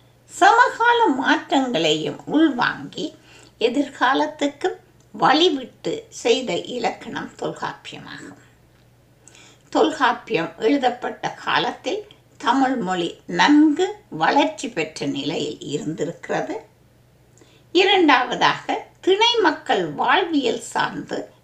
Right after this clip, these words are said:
இலக்கண கோட்பாடுகள் வகுக்கப்பட்டுள்ளன. மூன்றாவது, தமிழர் சமூகம் தலைமைத்துவம் கொண்ட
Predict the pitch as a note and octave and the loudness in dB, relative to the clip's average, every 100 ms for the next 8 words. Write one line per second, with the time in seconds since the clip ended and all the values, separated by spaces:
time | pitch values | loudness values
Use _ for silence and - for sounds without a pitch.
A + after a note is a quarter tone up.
0 | - B3 F#4 G#4 F4 D4 C#4+ - B3+ C4 | -4 2 2 2 4 4 2 -2 0 2
1 | D4+ - D4 A#3 D#3 - - C#4+ - _ | 0 0 0 0 -6 -6 -6 -6 -14 _
2 | _ D3 D3 - - D#3 - - - D3 | _ -6 -4 -4 -4 -4 -4 -8 -14 -12
3 | G2+ A#2+ E3 C4+ - _ _ _ _ _ | -8 -6 -4 -4 -6 _ _ _ _ _
4 | _ - D#4+ G#4 C#4+ B3+ F#3 F#3+ C4+ C#4+ | _ 0 2 4 2 0 -2 -8 -6 -8
5 | - _ - C#4+ F4 G#4+ D#4+ - - B3 | -8 _ -2 2 4 2 0 -2 -2 4
6 | C#4 D#4+ C#4+ A#3+ C#4+ - - _ _ _ | 6 6 6 4 2 -6 -20 _ _ _
7 | - D4 D4 F#4+ G#4 G4 D#4+ - B3 B3+ | 2 6 8 6 4 0 0 0 2 2
8 | C4 G3 F#3 F#3 E3 A#3+ | 0 -2 -2 0 2 2